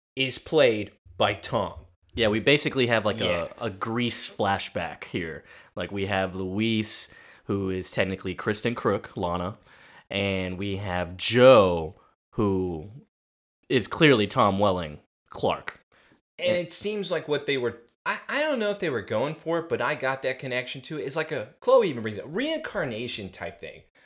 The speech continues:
Speaker 1: I thought that's what they were more hinting at with showing this story,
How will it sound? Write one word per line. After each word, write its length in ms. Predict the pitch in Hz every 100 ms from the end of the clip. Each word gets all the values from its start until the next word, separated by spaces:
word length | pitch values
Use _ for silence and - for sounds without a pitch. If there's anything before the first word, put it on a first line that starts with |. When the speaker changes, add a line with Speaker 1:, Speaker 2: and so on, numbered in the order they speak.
| _
Speaker 1:
I 80 | -
thought 260 | 196 262 -
that's 300 | 151 180 202
what 120 | 190
they 120 | 190
were 140 | 196 190
more 220 | 190 185
hinting 460 | 151 165 165 190 185
at 320 | 180 185 135
with 180 | 139 -
showing 540 | - 143 127 143 143
this 240 | 127 113 -
story, 580 | - 113 131 151 165